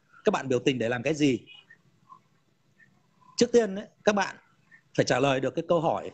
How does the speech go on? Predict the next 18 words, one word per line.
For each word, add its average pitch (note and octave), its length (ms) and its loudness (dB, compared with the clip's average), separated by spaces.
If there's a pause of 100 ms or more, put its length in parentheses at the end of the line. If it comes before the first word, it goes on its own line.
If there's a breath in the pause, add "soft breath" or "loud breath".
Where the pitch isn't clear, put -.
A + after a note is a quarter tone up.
là A#2+ 160 2
các G3 160 -2
bạn F3 180 0
đi D3+ 160 4
biểu C#3 300 2
tình B2+ 300 0
vì C#3+ 220 4
cái F3 140 0
gì. D#3 260 2 (360)
Còn C#3 260 2
nếu E3+ 180 2
như C4+ 320 0
mà D#3+ 140 -2
vì C3 300 6
mấy D3 240 4
cái B3 80 -10 (220)
trăm G#3 240 -2
nghìn C#3+ 280 -2